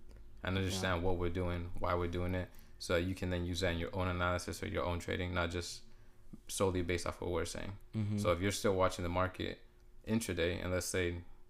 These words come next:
Speaker 1: it's rare that none of us are watching intraday, but for whatever reason, if we're not, you're still able to see a setup and then s-, ha-, have the confidence to take it on your own. And I think we're starting to see that a lot from our members as well. The fact that, um,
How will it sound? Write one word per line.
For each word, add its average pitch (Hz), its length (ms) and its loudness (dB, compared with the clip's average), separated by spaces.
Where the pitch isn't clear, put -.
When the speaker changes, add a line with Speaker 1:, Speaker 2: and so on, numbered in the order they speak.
Speaker 1:
it's 92 140 0
rare 107 260 10
that 98 140 4
none 98 140 4
of 101 120 4
us 101 140 0
are 90 60 4
watching 87 300 4
intraday, 95 360 0
but 85 180 0
for - 100 2
whatever 117 300 8
reason, 92 240 2
if 90 140 -4
we're 90 120 0
not, 87 320 0
you're 104 140 2
still - 220 4
able 95 180 4
to 90 80 0
see 92 200 -2
a 87 60 2
setup 90 440 2
and 87 80 -2
then 85 80 -2
s-, - 160 -8
ha-, 107 160 2
have 101 160 4
the 95 80 -2
confidence 113 460 4
to 92 60 -6
take 90 200 0
it 87 80 2
on 85 100 0
your 85 100 0
own. 90 200 -4
And 90 80 2
I 87 40 2
think 104 160 2
we're 98 80 2
starting 92 260 2
to - 60 -4
see 101 60 0
that 90 160 4
a 90 40 0
lot 82 200 2
from 90 160 -2
our 87 60 0
members 87 240 0
as 85 120 -2
well. 90 200 4
The 87 60 0
fact - 280 0
that, 87 240 0
um, 87 460 4